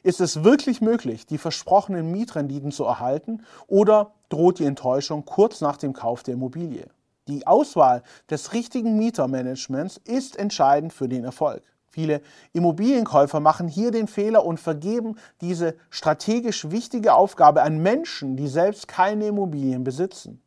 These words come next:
Ich sage es immer wieder, wer in Immobilien investiert, sollte einen ganzheitlichen Ansatz verfolgen und nur mit Partnern und Dienstleistern zusammenarbeiten, die selbst in Immobilien investieren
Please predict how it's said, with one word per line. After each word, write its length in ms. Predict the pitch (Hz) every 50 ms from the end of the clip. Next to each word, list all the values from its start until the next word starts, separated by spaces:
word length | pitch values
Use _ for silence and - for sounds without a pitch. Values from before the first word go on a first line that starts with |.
| _ _ _
Ich 280 | 143 147 147 - -
sage 320 | - - 175 175 202 202 196
es 100 | 190 -
immer 400 | - 196 208 214 220 226 208 170
wieder, 380 | 170 175 156 - - - - _ _ _ - - - _
wer 260 | - 160 202 220 -
in 180 | - 185 180 180
Immobilien 840 | - 202 208 202 196 190 185 175 208 214 254 254 247 220 220 214 196
investiert, 720 | - 170 165 160 160 - - - 143 127 107 107 - _ _ _ _
sollte 340 | _ - - 165 175 170 - -
einen 200 | 147 156 156 139
ganzheitlichen 720 | 175 175 208 220 214 - 196 185 185 180 175 160 165 131
Ansatz 360 | 127 143 143 139 135 143 -
verfolgen 500 | - 139 - - 147 151 160 165 175 175 - - - - -
und 160 | 165 170 160
nur 100 | 190 208
mit 240 | 190 185 180 185 _
Partnern 480 | - 175 185 214 233 - 220 214 202 196
und 220 | 214 233 226 220
Dienstleistern 580 | 226 240 233 233 - 147 135 165 - - 131 127
zusammenarbeiten, 800 | - 131 120 147 156 165 120 117 120 113 127 131 139 - 156 147
die 180 | 147 156 160
selbst 480 | 143 143 185 202 233 254 247 - - -
in 240 | - 220 247 254 247
Immobilien 580 | - 202 196 185 160 147 147 139 135 131 117 131
investieren 580 | 123 127 120 - - - - 143 160 185 185